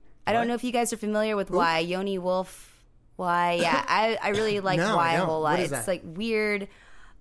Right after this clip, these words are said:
Speaker 1: Um, it's, it's weird indie hip-hoppy kind of stuff that is just, like, is easy to listen to. Not all the albums are actually, like, rap based, but there's one album in particular, Alopecia.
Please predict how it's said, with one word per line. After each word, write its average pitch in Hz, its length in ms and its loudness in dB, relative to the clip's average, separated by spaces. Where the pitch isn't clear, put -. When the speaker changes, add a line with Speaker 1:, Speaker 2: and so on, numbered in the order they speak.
Speaker 1:
Um, 196 680 0
it's, - 360 -2
it's 269 220 -4
weird 277 560 -2
indie 202 580 -2
hip-hoppy 175 680 -2
kind 156 260 -4
of 156 60 -4
stuff - 520 -4
that 160 400 -2
is 165 180 -6
just, 165 220 -8
like, 160 260 -4
is 170 120 -10
easy 185 220 -4
to 165 80 -4
listen 165 280 -4
to. 165 180 -4
Not 170 180 0
all 165 140 0
the 170 120 -6
albums 160 520 0
are 165 140 0
actually, 160 420 -4
like, 151 240 -4
rap 156 360 -4
based, 156 440 -4
but 151 140 -2
there's 156 220 -4
one 156 260 -4
album 151 380 -2
in 147 100 -4
particular, 151 400 -6
Alopecia. 156 680 -8